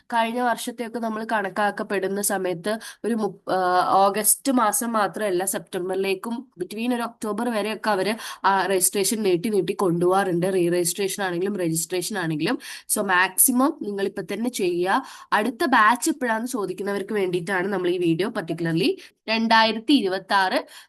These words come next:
ജാനുവരി ആണ് നിങ്ങൾക്ക് ലാസ്റ്റ്, ആ, നിങ്ങൾക്ക് ഇനി വ-, വരു-, വരുന്നുള്ള, ആ, അടുത്ത session of registration എന്ന് ചോദിക്കുന്നത് രണ്ടായിരത്തി ഇരുപത്തി ആറ് ജാനുവരി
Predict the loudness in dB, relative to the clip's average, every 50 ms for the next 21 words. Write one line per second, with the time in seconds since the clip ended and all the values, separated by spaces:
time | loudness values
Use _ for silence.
0 | _ -6 -2 -2 0 0 0 -2 -4 -6 -6 -6 -4 -4 -4 -4 -4 -2 2 2
1 | 2 2 2 -2 -4 -6 -4 -4 -4 -4 -6 _ _ _ -6 -4 0 2 2 2
2 | 2 0 -2 -4 -2 -4 -6 -8 -8 _ -8 -6 -4 -2 0 0 0 -2 -2 -4
3 | -4 -4 -4 -4 -4 -4 -4 -2 -4 -4 -6 -8 -8 -6 -4 -2 -2 -2 -4 -6
4 | -8 -8 -8 -6 -6 -4 -4 -2 -2 0 2 2 0 0 -2 -10 -20 -20 -20 -10
5 | _ -2 0 0 0 2 0 0 -2 -2 -6 0 0 0 0 0 -2 -2 -2 -2
6 | 0 -2 0 0 0 2 2 0 0 -2 -6 -8 -6 -4 -2 -2 -4 -2 -2 -2
7 | -2 0 -2 -2 -2 -2 -2 -2 -2 -2 -2 -2 -2 -2 -2 -2 -4 -2 0 0
8 | 0 0 -2 -10 -16 -18 -20 -18 _ -4 -2 0 0 0 2 2 0 0 -2 -2
9 | -4 -2 -2 -2 -4 -2 -2 -2 -2 0 0 -2 -2 -4 -8 -10 -8 -6 -4 -4
10 | -4 -4 -4 -4 -2 -4 -4 -4 -4 -8 -10